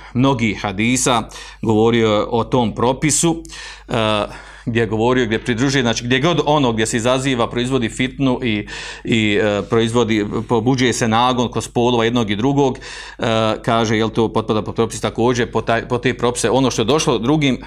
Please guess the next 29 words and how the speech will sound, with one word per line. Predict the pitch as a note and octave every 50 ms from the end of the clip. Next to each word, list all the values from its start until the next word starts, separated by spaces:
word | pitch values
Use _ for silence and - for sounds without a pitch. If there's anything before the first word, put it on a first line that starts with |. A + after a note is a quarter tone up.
| - -
dokazima | B2 C3 C#3+ D3+ D3+ D#3+ C3+ B2+ B2
potpada | - - B2+ B2 - C3+ A#2+ A#2 A#2 A2+
i, | A#2+ A2
kaže, | - A2+ G#2 G2+
miješanje | G2+ G#2+ A2 A2+ A2 - B2 A2 G#2+ G#2 G2+ G2+ - - - -
žena | - G2 G#2+ G#2 A2+ A2+ G#2
sa | - A2+
muškarcima. | G#2+ G#2 - - A2+ G#2+ G#2 A2+ A2 - - A#2+ F#2+ F#2 - - - - - - - - - - - - - - -
Od | - B2+ B2 A2+ A#2 A2+
hanbelijskog | C3 C3 C3+ D3 D3+ D#3 C#3 A#2 - - A#2 F#2+
mezheba | G#2+ B2 C3+ B2+ D3 D3+ C3 C#3 C3 - - - - - - - - - - -
također | - A#2 - B2+ B2 B2 A#2
imamo | B2 A#2+ A#2+ A2 G#2+
mnogo | G#2 A2+ C3 C3 G2+ G2+
učenjaka | F#2 - G#2+ G#2 A2+ A#2 - A#2+
koji | G2+ A2 G#2
su | G2
govorili | A2+ A#2 A2 G2+
o | -
toj | B2 G#2+ G#2
temi, | - A2 B2 C#3 B2+ B2+
poput, | - A2+ - A#2 G2+ G#2
e, | - A2+ G#2 D#2 C3 B2 G#2 A#2
čak | - B2+ - -
se | A#2+
prenosi | - B2 B2+ A#2 -
od | A2+ G#2+
imama | G#2 A2+ A#2+ A#2 G2+ G2
Ahmeda, | A2+ A2 C#3+ D#3 D3+ D3 D#3 D#3 D#3 -